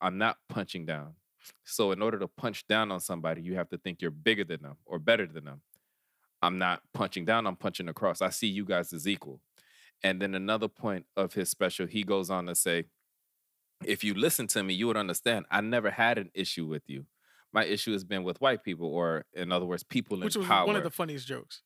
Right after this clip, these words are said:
Speaker 2: One of the funny, one of the funniest jokes. Like, to me, that made me laugh. 'Cause I was
Speaker 1: Right.
Speaker 2: like, "Duh, if you've been paying attention to him all these, all
Speaker 1: That's
Speaker 2: these
Speaker 1: his
Speaker 2: years."
Speaker 1: thing.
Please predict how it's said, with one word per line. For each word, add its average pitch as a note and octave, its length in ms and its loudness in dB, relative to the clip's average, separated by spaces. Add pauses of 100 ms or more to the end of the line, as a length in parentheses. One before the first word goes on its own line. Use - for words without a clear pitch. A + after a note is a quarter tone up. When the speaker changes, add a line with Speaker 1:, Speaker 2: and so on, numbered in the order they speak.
Speaker 2:
One G3+ 140 0
of G3 60 0
the F3+ 80 -8
funny, D#3+ 300 -4 (360)
one G#3+ 120 4
of A#3 60 4
the G#3+ 80 2
funniest F3+ 340 -2
jokes. D3 220 -2
Like, F3 280 0
to G3+ 100 2
me, G3+ 400 4
that F#3 200 0
made D#3+ 180 -6
me D3 100 -8
laugh. A#2 260 -8 (160)
'Cause F#3 280 4
I F3 100 6
was G#3 120 8
Speaker 1:
Right. F3 40 2
Speaker 2:
like, E3+ 160 2 (140)
"Duh, E3 340 2 (420)
if E3 180 -2
you've F#3 100 0
been F3 120 -2
paying F#3 160 0
attention D#3+ 300 -4
to D#3+ 140 2
him D3+ 200 -4
all D3 200 2
these, C3+ 160 -8
all - 40 -4
Speaker 1:
That's B2 120 8
Speaker 2:
these C#3+ 160 0
Speaker 1:
his A#2 160 4
Speaker 2:
years." - 60 -6
Speaker 1:
thing. B2+ 260 4